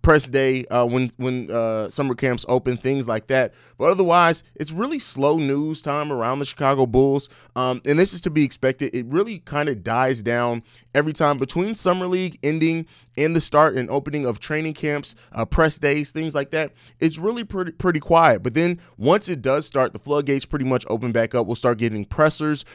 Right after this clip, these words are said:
from, uh, Bulls as well as, you know, members of the, um, the front office, the coaching staff, things like that.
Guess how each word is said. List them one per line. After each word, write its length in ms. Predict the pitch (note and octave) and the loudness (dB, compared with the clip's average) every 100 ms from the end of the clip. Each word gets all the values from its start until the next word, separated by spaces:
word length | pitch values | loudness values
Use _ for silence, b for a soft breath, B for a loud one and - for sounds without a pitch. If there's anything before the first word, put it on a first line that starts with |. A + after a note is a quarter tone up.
| B | B
from, 420 | - D3+ D3 D3 - | 0 4 4 2 0
uh, 300 | A#2+ B2 A#2 | 2 4 4
Bulls 480 | G2+ C3+ D3 D3+ A#2+ | 2 2 4 2 -2
as 100 | G#2 | -2
well 200 | B2 A#2+ | 0 0
as, 140 | A2 | -2
you 120 | A#2 A#2+ | -2 -2
know, 100 | G#2+ | 0
members 320 | B2 A#2+ A#2 | 0 0 2
of 220 | A#2+ G#2 | 2 2
the, 260 | A2+ G#2+ G2 B B A#2 | 0 0 -4 B B -4
um, 340 | A2+ G2+ G2+ | -2 0 -4
the 80 | G2 | -4
front 240 | B2+ A#2 | 0 4
office, 480 | C#3 D3 C#3+ C#3 B2+ | 6 6 4 2 0
the 160 | - G#2 | -4 -2
coaching 380 | D3 C#3+ C#3 | 0 0 -2
staff, 340 | C3 C#3 C3 - | 0 4 4 2
things 220 | B2+ A2 | -4 -2
like 180 | G#2+ - | -4 2
that. 300 | C#3+ D3+ | 4 4